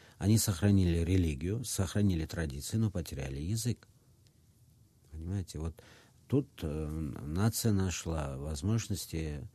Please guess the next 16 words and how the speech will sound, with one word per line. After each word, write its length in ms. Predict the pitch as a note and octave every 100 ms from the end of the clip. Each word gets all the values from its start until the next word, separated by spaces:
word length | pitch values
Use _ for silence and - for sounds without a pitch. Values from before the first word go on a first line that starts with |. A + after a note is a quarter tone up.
| - _ _
э, 400 | - E2 D2 C#2+ C2+ D2 - - - - - -
мобилизоваться, 1080 | D2+ E2 D2+ D#2 D2+ E2+ F2 G2+ - F2 E2
определить 500 | D2+ D2+ C2+ D2 -
правила, 640 | - F2 G2+ F#2+ E2+ E2+ E2+ - - _
не 220 | E2+ E2
ассимилироваться, 1120 | F2 D#2+ F2 D#2+ D2+ G2 G2 F#2 - E2+ D#2+ D#2
не 180 | D2 D#2+
потерять 520 | F#2 F2+ E2+ E2+ D2+
язык, 560 | D#2+ C#2 D#2 G2+ - - _ _ -
сохранить 600 | C#2+ - F2+ F#2+ F#2+ G2+
основную, 800 | E2+ F2+ F#2+ F#2 F#2 D#2+ D2+ D2+ - - - _
э, 640 | - C#3+ C#2+ - C3 B2+ - - - - - - -
основной 540 | - E2+ F#2+ F#2+ E2+
комплекс 500 | - F#2+ D#2 D2 -
традиций, 760 | - G2 D#2+ E2 - - G2 G#2+ _
п-, 80 | -